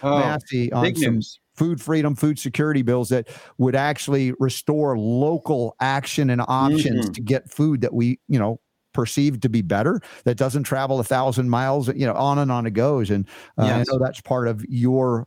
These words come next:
Speaker 2: goal and role in helping people to get well and stay well as well.
Speaker 1: It is, Robert. And I, I so appreciate your message of decentralization of life.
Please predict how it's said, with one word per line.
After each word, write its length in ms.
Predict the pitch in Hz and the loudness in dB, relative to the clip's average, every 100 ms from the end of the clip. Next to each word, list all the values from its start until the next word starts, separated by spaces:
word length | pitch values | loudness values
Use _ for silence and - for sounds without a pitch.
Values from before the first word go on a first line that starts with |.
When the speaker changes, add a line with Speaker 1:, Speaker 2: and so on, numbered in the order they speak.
| - | -4
Speaker 2:
goal 280 | 110 131 143 | -2 0 2
and 100 | 123 | 2
role 240 | 120 135 131 | 2 0 0
in 60 | |
helping 340 | 110 127 131 117 | -2 -2 -4 -2
people 300 | 139 123 120 | -2 0 0
to 80 | |
get 160 | 113 123 | 0 0
well 220 | 123 123 117 | 0 0 0
and 100 | 107 | -2
stay 220 | - 120 | 0 2
well 340 | 117 107 101 - | 2 0 -2 -2
as 240 | 117 117 | 0 0
well. 320 | 87 82 - - _ _ _ _ _ _ - - - - | -2 -2 -4 -16 _ _ _ _ _ _ -20 -20 -12 0
Speaker 1:
It 180 | 185 | 2
is, 220 | 175 175 143 | 4 2 2
Robert. 400 | 139 117 123 123 | 0 0 -2 -2
And 160 | 131 | -2
I, 280 | 135 139 135 | -2 -2 -2
I 60 | 139 | -2
so 180 | 185 | 0
appreciate 420 | 170 160 156 156 139 | 0 0 0 0 0
your 100 | 127 | 2
message 680 | 127 139 - 135 113 - - | 2 0 0 -2 -2 -6 -8
of 340 | 127 120 117 110 | -4 -2 -2 -2
decentralization 1160 | 143 - 143 139 135 120 107 120 131 - 123 | -2 0 0 0 -2 -4 -2 0 0 0 -2
of 160 | 110 107 | -4 -4
life. 480 | 113 117 95 - | -2 -2 -4 -14